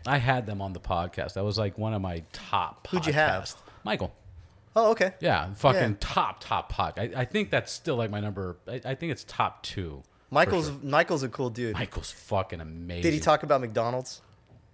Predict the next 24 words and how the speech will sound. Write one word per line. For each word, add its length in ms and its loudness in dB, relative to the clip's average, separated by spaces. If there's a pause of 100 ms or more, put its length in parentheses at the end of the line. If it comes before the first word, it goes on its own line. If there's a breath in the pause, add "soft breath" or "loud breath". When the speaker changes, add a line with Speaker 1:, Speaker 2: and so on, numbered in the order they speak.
(100)
Speaker 1:
No, 760 2
we 160 2
talked 280 4
about 460 2
a 80 -6
lot 300 -2
of 60 -4
funny 300 -4
shit. 380 -8
We 80 -8
talked 220 -4
about 120 -4
Star 340 2
Wars. 580 0
We 80 -4
talked. 280 -2
Speaker 2:
He 60 -4
Speaker 1:
Oh, 60 0
it's 80 0
Speaker 2:
loves 160 2
Star 80 4
Speaker 1:
episode 300 4
Speaker 2:
Wars. 200 -2
Speaker 1:
six. 560 -2